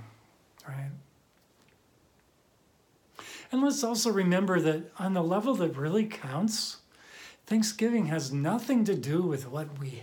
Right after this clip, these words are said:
have, right? I've known so many people who have everything that money can buy, and yet they can't escape a sense of disappointment and, and emptiness,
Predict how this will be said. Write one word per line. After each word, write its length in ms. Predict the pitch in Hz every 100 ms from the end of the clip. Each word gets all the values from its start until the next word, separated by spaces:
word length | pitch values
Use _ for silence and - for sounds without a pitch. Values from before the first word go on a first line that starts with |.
| -
have, 720 | 113 110 110 95 98 - - - _ _
right? 320 | - 127 151 - - - -
I've 160 | 185 185
known 260 | 214 196 160
so 480 | - - 214 202
many 400 | 175 151 135 127
people 480 | 113 131 113 113 - - - -
who 120 | - 185
have 300 | 180 170 165 -
everything 800 | 226 240 233 214 - 196 202 190
that 240 | 165 151
money 320 | 139 165 185
can 260 | 185 175 165
buy, 540 | 147 139 143 131 110 110 - - - -
and 100 | 156
yet 140 | 160 160
they 120 | 151
can't 380 | 151 - 180 -
escape 480 | 139 - 143 135 135
a 100 | 117
sense 460 | - 147 135 135
of 280 | 131 113 - - - -
disappointment 1120 | - 165 - - - 135 143 131 117 107 110 -
and, 240 | 120 113 - - - - -
and 320 | 131 117 - -
emptiness, 840 | 139 151 - 110 104 - - -